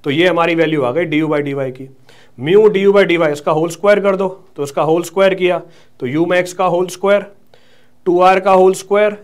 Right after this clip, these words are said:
यानी फ़ोर छोटा आर square, capital R का whole square और whole square R की power four। इसका मतलब this is the net power input per unit volume।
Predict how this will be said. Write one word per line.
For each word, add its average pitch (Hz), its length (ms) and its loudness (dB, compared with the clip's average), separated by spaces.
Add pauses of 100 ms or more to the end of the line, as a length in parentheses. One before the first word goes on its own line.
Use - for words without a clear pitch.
यानी 143 180 -6
फ़ोर 180 240 -6
छोटा 170 300 -4
आर 185 140 2
square, 196 360 -2 (240)
capital 180 360 -2
R 185 200 2
का 202 120 0 (640)
whole 185 140 6
square 208 340 2
और 202 200 4
whole 180 160 6
square 135 420 -8 (400)
R 143 180 -2
की 151 60 -12
power 123 280 -6
four। 95 280 -18 (420)
इसका 165 340 -4
मतलब 165 320 -2
this 160 160 -6
is 175 120 -4
the 180 60 -4
net 170 320 -4
power 160 260 0
input 160 320 -6
per 135 120 -6
unit 127 220 -10
volume। 90 300 -16